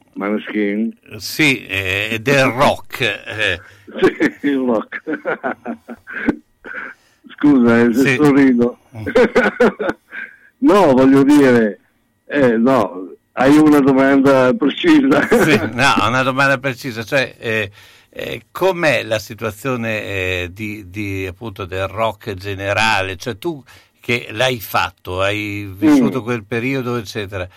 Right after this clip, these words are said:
Speaker 2: ecco, che cosa, ehm, pensi, cioè, eh, eh, è veramente così, sta ca-, veramente cambiando, oppure è un'uniforma-, ci si sta unif-, uniformando?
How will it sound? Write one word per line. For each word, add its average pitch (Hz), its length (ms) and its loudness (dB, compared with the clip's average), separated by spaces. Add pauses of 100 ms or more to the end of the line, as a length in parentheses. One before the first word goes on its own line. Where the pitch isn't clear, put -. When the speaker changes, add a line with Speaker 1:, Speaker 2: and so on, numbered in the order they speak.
(280)
Speaker 2:
ecco, 113 320 -6
che 117 260 -8
cosa, 147 680 -2
ehm, 101 1600 -4 (100)
pensi, 147 500 -6
cioè, 113 300 -4
eh, 101 280 -8 (360)
eh, - 760 -12
è 143 200 -2
veramente 147 880 -2
così, 117 420 -8
sta 110 260 -4
ca-, 117 160 -12
veramente 120 540 -4
cambiando, 131 580 -2
oppure 117 420 -4
è 117 120 -4
un'uniforma-, 107 840 -6 (720)
ci - 160 -8
si 123 160 -8
sta 127 220 0
unif-, 123 420 -4
uniformando? 104 1160 -4